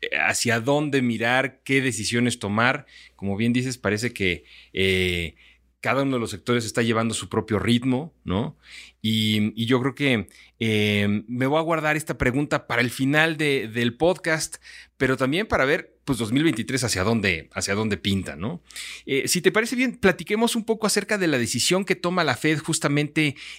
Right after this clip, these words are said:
eh, la próxima semana en este contexto de un crecimiento desigual y de una inflación que continúa siendo el, eh,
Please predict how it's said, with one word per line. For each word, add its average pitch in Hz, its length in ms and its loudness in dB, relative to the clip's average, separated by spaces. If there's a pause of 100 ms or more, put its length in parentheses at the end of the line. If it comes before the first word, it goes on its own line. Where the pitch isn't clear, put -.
eh, 123 200 2
la 120 160 0
próxima 147 420 0
semana 131 540 0 (240)
en 143 260 2
este 208 320 -2
contexto 156 800 -2 (260)
de 123 640 0
un 147 120 -2
crecimiento 156 1080 0
desigual 151 920 0
y 120 160 2
de 113 140 0
una 120 160 2
inflación 117 580 0
que 110 160 -2
continúa 113 680 0
siendo 117 760 0
el, 95 460 -2
eh, 95 420 -6